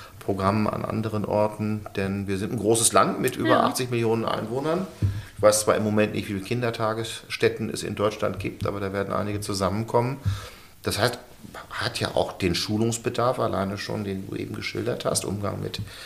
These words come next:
Speaker 1: Fachkräften im Erziehungsbereich. Äh, das ist ein verdammt dickes Brett, was da zu bohren ist, ne?
Speaker 2: Ja, und es wird aber auch schon, äh, zum Glück sehr lange gebohrt. Also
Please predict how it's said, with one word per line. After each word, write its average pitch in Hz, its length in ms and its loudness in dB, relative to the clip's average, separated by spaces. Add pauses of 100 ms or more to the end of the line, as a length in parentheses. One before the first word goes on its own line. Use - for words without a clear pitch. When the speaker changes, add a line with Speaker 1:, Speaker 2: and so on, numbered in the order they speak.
(260)
Speaker 1:
Fachkräften 120 880 0
im 110 260 -2
Erziehungsbereich. 117 1120 -4 (520)
Äh, 107 280 4
das - 180 -2
ist 123 140 0
ein 120 60 -2
verdammt 90 320 -2
dickes - 200 -4
Brett, - 280 -2
was - 100 0
da 80 140 -2
zu 87 100 -4
bohren 85 400 -8
ist, - 100 -6
ne? 185 140 -2 (840)
Speaker 2:
Ja, 214 240 6
und 180 180 6
es 175 340 0
wird 247 200 10
aber 294 260 2
auch 269 100 0
schon, 262 540 2
äh, 240 580 6 (380)
zum 175 240 -2
Glück 156 220 -4
sehr 214 160 2
lange 190 260 0
gebohrt. 131 560 -2 (100)
Also 156 380 2